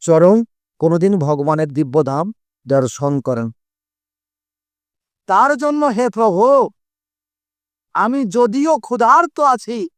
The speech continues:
কিন্তু এই মরা হওয়া ব্যক্তি আমারের, আমার আহারের যোগ্য পাত্র নয়, তার জন্য আমি এনাকে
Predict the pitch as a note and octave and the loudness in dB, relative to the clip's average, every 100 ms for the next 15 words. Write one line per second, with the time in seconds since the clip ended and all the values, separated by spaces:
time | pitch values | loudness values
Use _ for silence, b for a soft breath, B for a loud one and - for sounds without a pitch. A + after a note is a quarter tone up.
0 | _ _ _ _ _ _ _ G3 A3 F#3 | _ _ _ _ _ _ _ -6 -6 -4
1 | G#3+ - _ - A3+ C4 B3 G3 F#3+ F#3+ | -8 -10 _ 0 0 0 -2 0 2 2
2 | F#3 D#3+ E3+ C#3+ D#3 - - G3 E3 - | 2 0 0 0 -4 -6 -6 -6 -6 -12
3 | _ _ _ _ - D#3+ E3+ E3+ F#3 - | _ _ _ _ -6 -2 0 0 -2 -6
4 | _ C#3+ D#3+ F3 G3+ A3 _ _ _ - | _ -4 0 2 2 -2 _ _ _ -6
5 | D#3 D#3+ D3 F3 F#3+ A3+ F#3 C3 F3 C#3 | -2 0 0 0 2 0 0 -2 -4 -2
6 | F3 F#3 D3+ C#3+ _ - D3+ C3 A#2+ G#2+ | -6 -4 -4 -8 _ -4 -4 -2 -6 -8
7 | _ _ _ _ _ - C#3 C#3+ B2+ E3+ | _ _ _ _ _ -8 -4 -4 -2 -2
8 | E3+ C#3+ C#3 C3 B2+ D#3 | -2 -2 -4 -6 -10 -14